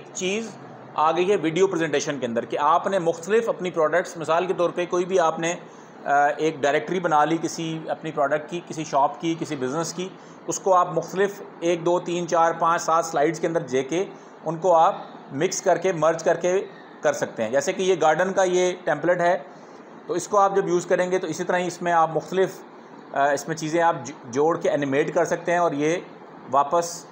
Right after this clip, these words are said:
वैसे प्ले होगा। जैसे ये मुख्तलिफ चीज़ें इस तरह से one by one आप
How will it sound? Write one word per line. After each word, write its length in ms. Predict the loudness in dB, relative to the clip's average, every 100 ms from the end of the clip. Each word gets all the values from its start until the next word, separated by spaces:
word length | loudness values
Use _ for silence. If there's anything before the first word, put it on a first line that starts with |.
| -20 -8
वैसे 300 | -2 -2 -2
प्ले 200 | 0 2
होगा। 320 | 4 2 2 0 -6 -20 -20 -20 -20 -20 -12 -6
जैसे 200 | -4 0
ये 140 | 0
मुख्तलिफ 360 | 0 -2 -4 -2
चीज़ें 280 | -2 -2
इस 120 | -2 0
तरह 100 | 0
से 100 | 0
one 200 | 0 2
by 100 | 2
one 180 | 2 2
आप 240 | 0 0